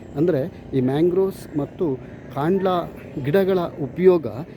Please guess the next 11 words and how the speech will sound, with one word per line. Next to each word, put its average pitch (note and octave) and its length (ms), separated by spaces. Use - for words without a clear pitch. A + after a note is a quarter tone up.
ಒಂದು F3 440
ಮಣ್ಣನ್ನು, F3 760
ಆ, C3 580
ಕೊರೆದು F3 340
ಹೋಗದಂತೆ D#3+ 840
ತಡೆಯುವುದು, C#3 600
ಜೊತೆಗೆ D#3+ 640
ನೀರಿನಲ್ಲಿ G3+ 600
ವಾಸಿಸ್ತಾ D#3 580
ಇರುವಂತಹ D3+ 520
ಜಲಚರಗಳೇನಿದ್ದಾವೆ, C#3+ 1200